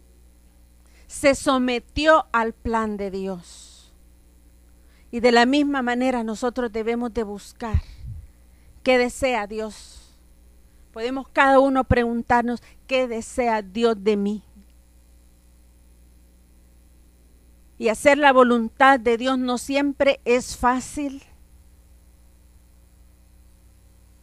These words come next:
pero debemos de estar seguros y decirle, "Sí, Señor, quiero hacer tu voluntad, quiero hacerlo a tu manera, no a mi manera, sino como tú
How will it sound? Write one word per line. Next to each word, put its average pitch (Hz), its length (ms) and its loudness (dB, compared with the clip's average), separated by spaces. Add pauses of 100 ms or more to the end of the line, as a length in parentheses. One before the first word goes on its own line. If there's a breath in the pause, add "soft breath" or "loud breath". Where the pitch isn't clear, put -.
(140)
pero 254 180 4
debemos 262 400 2
de 254 60 2
estar 277 400 0
seguros 240 960 -4 (380)
y 254 100 -6
decirle, 262 640 -2
"Sí, 262 260 -8
Señor, 220 440 -6 (1300 soft breath)
quiero 285 240 6
hacer 285 320 6
tu 277 180 2
voluntad, 240 720 2 (720 soft breath)
quiero 294 220 6
hacerlo 285 460 2
a 254 40 0
tu 254 180 -6
manera, 226 500 -6 (1000 soft breath)
no 277 280 2
a 320 100 4
mi 285 180 0
manera, 247 480 -4
sino 247 480 -6 (180)
como 220 320 2
tú 285 340 0